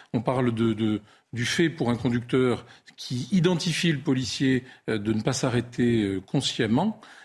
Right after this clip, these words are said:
Euh, c'est un an de prison. Quand il y a une mise en danger, ça peut aller à cinq ans.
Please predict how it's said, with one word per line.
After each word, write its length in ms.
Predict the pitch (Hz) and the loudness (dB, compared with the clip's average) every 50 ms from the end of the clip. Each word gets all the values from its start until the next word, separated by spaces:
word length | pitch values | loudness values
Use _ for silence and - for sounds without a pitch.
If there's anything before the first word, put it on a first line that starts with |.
| - _ | -8 _
Euh, 460 | 113 107 104 104 101 104 104 104 107 104 | -2 0 0 2 2 0 0 0 -2 -2
c'est 280 | - - 120 113 - | -2 -4 -2 0 0
un 100 | 123 117 | 2 2
an 80 | 117 110 | 2 0
de 60 | 117 | 0
prison. 440 | - - 127 113 120 151 185 214 214 | -2 -2 0 0 2 2 2 2 0
Quand 220 | - 143 120 - | 0 -2 0 0
il 20 | 143 | 2
y 40 | 123 | 2
a 0 | |
une 80 | 131 | 4
mise 140 | 131 131 127 | 4 4 2
en 60 | 131 | 2
danger, 460 | 123 131 127 123 113 120 127 127 123 120 | 2 2 0 0 0 0 0 0 0 -2
ça 160 | - - 120 | -4 -8 -12
peut 160 | - - 117 | -10 -8 -8
aller 140 | 107 104 107 | -6 -6 -6
à 80 | 101 | -6
cinq 260 | - - 113 110 101 156 | -6 -6 -6 -6 -4 -4
ans. 240 | 175 196 220 - | -4 -4 -4 -6